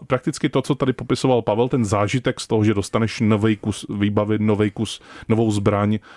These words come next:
nový boty, nov-, novou helmu a tak dále, tak to je to gro toho Destiny. Eh, a samozřejmě to, to, jak jsi říkal ty, Lukáši, že to je taková jako hra na jistotu, tak, eh, navíc oni tady okořenili oproti jedničce,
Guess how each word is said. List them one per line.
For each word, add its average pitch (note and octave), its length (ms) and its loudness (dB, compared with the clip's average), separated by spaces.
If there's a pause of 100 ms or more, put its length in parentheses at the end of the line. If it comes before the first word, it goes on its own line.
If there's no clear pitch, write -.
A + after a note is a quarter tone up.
(140)
nový G2+ 520 0 (100)
boty, G#2 360 2
nov-, G#2 300 0
novou G#2+ 300 2
helmu G#2+ 360 2
a F#2 40 0
tak G#2+ 180 -4
dále, F#2 380 0 (520)
tak - 200 -2
to D#3 160 2
je D3+ 80 4
to A#2 120 0
gro G2+ 260 0
toho G#2 220 0
Destiny. F#2+ 540 -2 (500)
Eh, F#2+ 280 2
a - 60 -2
samozřejmě C3+ 440 2
to, C#3 140 -2 (100)
to, B2 100 2
jak B2 140 0
jsi C3 100 0
říkal B2 260 0
ty, B2+ 100 0
Lukáši, B2 380 2
že A2+ 60 2
to A2+ 80 0
je A#2+ 60 2
taková A#2 340 0
jako A2+ 280 2 (800)
hra A2 300 2
na G#2 100 2
jistotu, A#2+ 600 0 (460)
tak, - 240 0
eh, A#2+ 40 4 (200)
navíc A2+ 420 0
oni C#3 200 2
tady C#3+ 260 0 (120)
okořenili C#3+ 500 2
oproti D3+ 340 0
jedničce, C#3+ 520 0